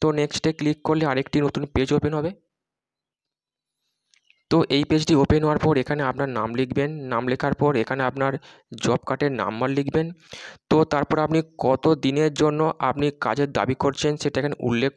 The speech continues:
করবেন। দেওয়ার পর আপনার সংসদ নম্বর ঠিকানা এখানে লিখবেন।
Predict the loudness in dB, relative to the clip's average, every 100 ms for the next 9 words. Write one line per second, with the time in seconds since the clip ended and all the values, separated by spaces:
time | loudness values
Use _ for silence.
0 | 0 0 0 -4 -18 _ _ -8 0 0
1 | 2 2 2 2 -2 0 -2 -2 -2 -2
2 | -4 0 0 0 -2 0 0 -2 -2 -2
3 | -2 -2 0 0 0 -2